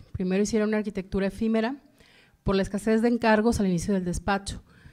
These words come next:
Hicieron curaduría de exposiciones con artistas como Susana Solano en la Fundación Nico de Madrid,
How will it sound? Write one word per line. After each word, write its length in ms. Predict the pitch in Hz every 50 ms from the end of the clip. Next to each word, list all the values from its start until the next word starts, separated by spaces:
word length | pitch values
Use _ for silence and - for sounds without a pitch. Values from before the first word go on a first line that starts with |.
| _ _
Hicieron 300 | - - 233 208 214 220
curaduría 560 | 220 254 254 247 226 208 190 190 190 196 196
de 80 | 202 202
exposiciones 720 | 208 - - 214 196 202 190 - 214 196 196 202 208 208
con 120 | - 208
artistas 460 | 190 180 170 - 208 185 196 - 208 -
como 220 | - 196 190 175
Susana 320 | 165 165 - 196 180 190
Solano 320 | 185 - 202 185 185 185 190
en 80 | 190
la 80 | 190 185
Fundación 500 | - 185 175 170 165 165 - 185 180 180
Nico 260 | 180 175 175 - 196
de 120 | 190 190 180
Madrid, 420 | 170 165 165 165 208 262 - -